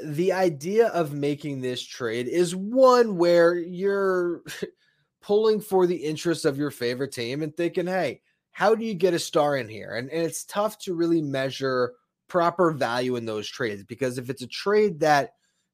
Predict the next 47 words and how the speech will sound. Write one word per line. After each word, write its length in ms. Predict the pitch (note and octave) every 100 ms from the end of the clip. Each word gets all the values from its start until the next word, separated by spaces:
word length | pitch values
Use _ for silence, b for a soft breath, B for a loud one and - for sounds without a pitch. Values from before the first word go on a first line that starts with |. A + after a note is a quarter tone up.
| -
doesn't 380 | F3+ F#3+ G#3+ E3+
hurt 340 | - D3 D#3+ D3+
you, 480 | D3 F#3+ D3 C3+
it 200 | D3 D3+
probably 460 | - F#3 F3+ G3 F#3
isn't 240 | C3+ C#3+
a 60 | E3+
good 200 | E3 A#3
one. 220 | F#3+ A#2+
So 320 | - F#3+ D#3+ b b b b b _
when 260 | D3+ G#3
I 160 | A#3 A3
came 380 | G#3+ - G3+ G3
up 180 | G3+ G3+
with 180 | F#3+
this 280 | - D#3+ E3
offer, 420 | C#3+ - - - _ _ _ _ _ _ _ _ _ _ _ _ _ -
I 240 | F3 A3
felt 380 | A#3 - G#3 G3
like 300 | F3 E3 E3
it 100 | E3+
was 160 | D#3 C3+
one 300 | C3+ C3 B2
that 140 | A#2+
would 140 | A2+ A2+
hurt 240 | A#2 G#2
the 80 | F#2+
Mets. 440 | E2 - - - _ -
I 200 | E3+ G3
felt 200 | G3 F#3+
like 160 | F3 E3
it's 160 | C#3+
one 220 | D3+ C#3+
where 180 | C#3+ C3+
in 60 | B2+
three 280 | D3 D#3+ D3+
years 220 | C#3 C3
you 80 | C3
could 100 | B2
look 160 | A#2
back 220 | A#2 A2
and 80 | G2+
say 120 | -
you 60 | G#2+
made 180 | G2+ G2
a 40 |
mistake. 460 | F#2+ - - _